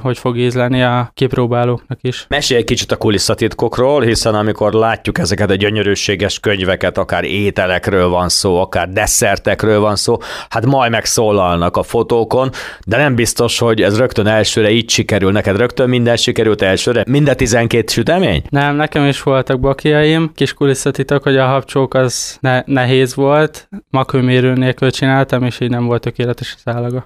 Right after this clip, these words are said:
Speaker 2: És a többiek hogy sikerültek? Mennyire ragaszkodtál te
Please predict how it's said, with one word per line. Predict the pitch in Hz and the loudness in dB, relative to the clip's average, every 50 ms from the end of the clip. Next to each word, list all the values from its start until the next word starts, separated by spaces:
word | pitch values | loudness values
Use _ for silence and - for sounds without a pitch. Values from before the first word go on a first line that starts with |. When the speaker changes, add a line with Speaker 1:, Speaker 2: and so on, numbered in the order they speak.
| _ - | _ -8
Speaker 2:
És | - 139 135 143 | -8 -6 -4 -2
a | 143 | 0
többiek | - 139 131 127 131 147 160 156 - | 2 2 2 2 2 2 0 2 2
hogy | 147 127 - | 0 0 0
sikerültek? | - 113 - - 113 110 110 107 - - | -2 -4 0 2 2 2 2 2 0 -2
Mennyire | - 147 175 170 127 123 | -2 0 0 2 2 2
ragaszkodtál | 123 120 107 113 - - 117 - - 95 98 | 2 2 0 0 0 -2 -2 0 2 0 0
te | - - 113 104 | 2 2 0 0